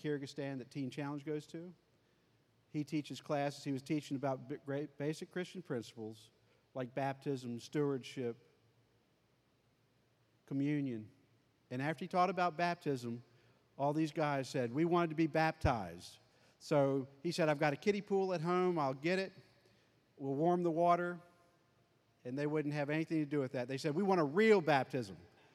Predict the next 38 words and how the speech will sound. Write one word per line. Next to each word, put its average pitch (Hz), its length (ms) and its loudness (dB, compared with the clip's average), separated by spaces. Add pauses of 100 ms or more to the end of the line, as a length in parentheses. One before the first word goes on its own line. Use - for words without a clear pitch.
(280)
So 170 200 2
we 165 80 4
went 196 220 0
down 180 240 2
to 175 80 -6
the 160 80 0
reservoir 160 640 4
that 151 160 2
they, 147 160 2 (160)
they, 143 260 2
uh, 135 280 4
irrigate, 160 600 2
uh, 131 220 2 (340)
the 127 240 -4
twelve 165 240 0
thousand 160 360 4
acres 156 380 0
of 120 140 -2 (580)
old 156 220 0
Soviet 156 440 2
farm 165 440 4
that 127 160 0 (280)
we're 147 160 2
on 147 120 4
the 135 140 -2
edge 147 240 2
of. 123 300 -2 (1600)
Fastest 180 480 4
baptisms 165 640 2
I've 135 160 2
ever 156 260 0
seen 147 280 -4
in 139 60 -2
my 131 140 -4
life, 135 400 -2
about 131 400 0
thirty 185 280 2
seconds 143 720 2